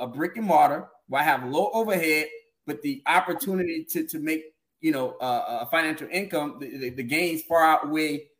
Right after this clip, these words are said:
the, the loopholes that I can run across in regards to starting a business that's not turnkey. So in regards to the Forex community, we get access to educators that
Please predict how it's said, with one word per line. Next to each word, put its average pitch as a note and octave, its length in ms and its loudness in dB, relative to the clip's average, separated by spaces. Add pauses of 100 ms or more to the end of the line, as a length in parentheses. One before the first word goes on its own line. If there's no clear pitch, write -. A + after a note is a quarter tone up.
(160)
the, C#3+ 120 -8
the C#3 120 0
loopholes F3+ 420 2
that D3 100 2
I D3+ 100 6
can D#3 140 -6
run D3+ 160 -2
across D3 380 2
in D3 80 -6
regards C#3 360 2
to B2+ 80 -10
starting B2+ 340 0
a B2+ 60 -6
business C#3 300 -4
that's C3 280 -4
not C#3+ 380 0
turnkey. B2 400 -8 (480)
So F3+ 220 6
in F3+ 180 2
regards F#3 360 8
to F#3+ 60 -4
the C#3 120 -8
Forex B3 320 6 (100)
community, D#3+ 540 -2 (340)
we F3+ 220 0
get G#3 340 -6
access D#3+ 520 4
to - 140 -6 (140)
educators E3+ 580 0
that C3 220 -2